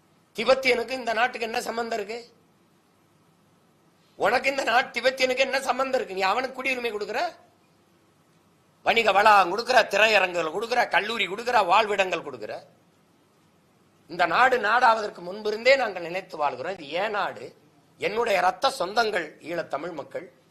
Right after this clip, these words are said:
அவர்கள் எங்கள் எதிரியா வந்து முப்பத்தஞ்சு ஆண்டுகளை தொடுது. ரெண்டு, ஒரு தலைமுறை தாண்டி இருக்கோம்.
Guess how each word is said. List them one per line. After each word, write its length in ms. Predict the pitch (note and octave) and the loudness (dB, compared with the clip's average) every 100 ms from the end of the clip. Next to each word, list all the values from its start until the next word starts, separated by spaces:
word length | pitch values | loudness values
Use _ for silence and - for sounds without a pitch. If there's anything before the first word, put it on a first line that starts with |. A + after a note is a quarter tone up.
| _ _ _ - | _ _ _ -6
அவர்கள் 320 | E3+ A3+ A3 | -2 0 0
எங்கள் 380 | G#3 G3 F#3 A#3+ | -2 -4 -4 -4
எதிரியா 240 | A#3+ A#3 | 0 2
வந்து 260 | A3 G3 F#3+ | 0 -4 -8
முப்பத்தஞ்சு 500 | F3 G#3+ A3+ G3 E3+ | -8 -6 -6 -6 -2
ஆண்டுகளை 400 | E3 A3+ A3+ G3 | -2 -2 -6 -6
தொடுது. 500 | E3+ E3 C3 C3+ - | -8 -10 -12 -16 -8
ரெண்டு, 280 | C3+ F3+ E3+ | -6 -6 -8
ஒரு 180 | E3+ E3 | -8 -4
தலைமுறை 420 | E3+ A#3+ A#3+ A3 | -4 -2 -2 -2
தாண்டி 280 | F#3+ F3 D3+ | -4 -6 -10
இருக்கோம். 340 | A#2 D#3 | -8 -10